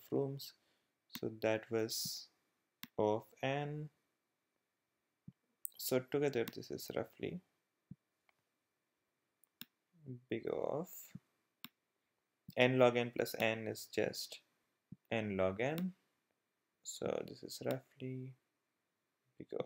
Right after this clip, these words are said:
of n log n. This is our overall time complexity.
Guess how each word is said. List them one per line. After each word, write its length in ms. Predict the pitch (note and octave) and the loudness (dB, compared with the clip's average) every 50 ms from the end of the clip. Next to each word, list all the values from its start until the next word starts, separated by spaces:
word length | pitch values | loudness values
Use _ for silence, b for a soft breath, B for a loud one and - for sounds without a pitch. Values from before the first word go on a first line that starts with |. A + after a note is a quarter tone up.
| - - | -4 -6
of 40 | - - _ _ _ _ - - - _ _ - | -8 -10 _ _ _ _ -18 -18 -18 _ _ -4
n 220 | - - - - - | -4 -2 -2 -2 -2
log 160 | - - - - - | -4 -4 -4 -6 -8
n. 160 | G#1+ - - | -8 -8 -8
This 120 | B2 B2 | -8 -8
is 160 | A#2 A2+ A#2 - | -10 -8 -4 -2
our 180 | - - - - | 0 0 2 4
overall 360 | - A2 G#2 F#2 F2+ F#2+ - - - | 6 6 6 6 4 2 0 -2 -4
time 120 | - - - - - | -8 -8 -10 -12 -16
complexity. 500 | - - _ - - - - - - | -18 -20 _ -18 -16 -16 -14 -14 -14